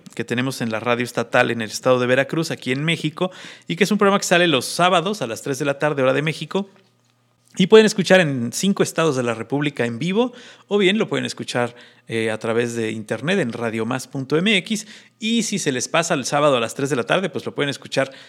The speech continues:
en su formato podcast, buscando en Spotify Radio Más, todo junto así, Radio Más, Algoritmo X. Y ahí les salen todos nuestros contenidos, que ya son un montón,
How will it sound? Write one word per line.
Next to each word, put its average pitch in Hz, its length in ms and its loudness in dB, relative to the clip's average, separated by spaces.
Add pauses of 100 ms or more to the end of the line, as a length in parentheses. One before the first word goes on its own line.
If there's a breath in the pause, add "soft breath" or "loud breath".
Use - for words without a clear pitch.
(140 loud breath)
en 123 160 -6
su 131 140 -6
formato 147 520 0
podcast, 165 580 2
buscando 135 640 -2
en 120 180 -4
Spotify 147 680 -2 (320 loud breath)
Radio 120 580 0
Más, 156 460 0
todo 123 200 0
junto 131 320 -4
así, 135 180 -6
Radio 110 280 -4
Más, 196 520 -4
Algoritmo 113 720 -4
X. 160 360 -4 (360 loud breath)
Y 117 100 0
ahí 147 80 6
les 151 140 0
salen 139 200 0
todos 139 160 0
nuestros 123 280 -6
contenidos, 139 420 -2
que 123 80 -6
ya 127 120 2
son 127 360 -4
un 226 160 -2
montón, 160 500 -2